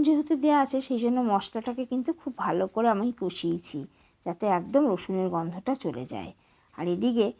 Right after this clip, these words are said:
মিনিট দশেক আগে বেশ কিছুটা মুসুরির ডাল ভিজিয়ে রেখেছি। ডাল দিয়েই করব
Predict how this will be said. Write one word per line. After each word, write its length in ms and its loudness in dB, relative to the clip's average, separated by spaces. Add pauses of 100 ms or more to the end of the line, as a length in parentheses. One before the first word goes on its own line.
(400)
মিনিট 260 4 (100)
দশেক 280 2 (120)
আগে 160 2 (260)
বেশ 240 4
কিছুটা 280 0 (100)
মুসুরির 460 -2
ডাল 140 8 (340)
ভিজিয়ে 400 -4
রেখেছি। 380 -6 (760)
ডাল 360 6 (100)
দিয়েই 280 4
করব 160 4